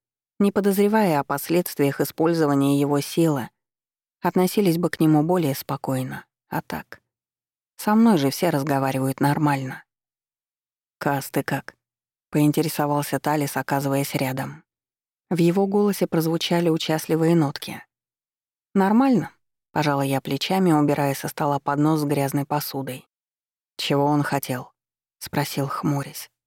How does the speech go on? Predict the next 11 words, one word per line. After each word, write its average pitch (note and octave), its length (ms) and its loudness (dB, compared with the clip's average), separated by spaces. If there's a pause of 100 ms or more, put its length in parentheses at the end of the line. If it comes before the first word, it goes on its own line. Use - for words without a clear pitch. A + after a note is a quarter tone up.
(320)
"Да G3 140 2
ничего G3+ 460 2
особенного". D#3+ 680 -2 (680)
"Да G#3 180 2
как G#3+ 220 -2
ты G#3 120 2
вообще G3+ 340 0
можешь G#3+ 360 4
с - 120 -6
ним F#3 180 4
разговаривать?" F3+ 760 -2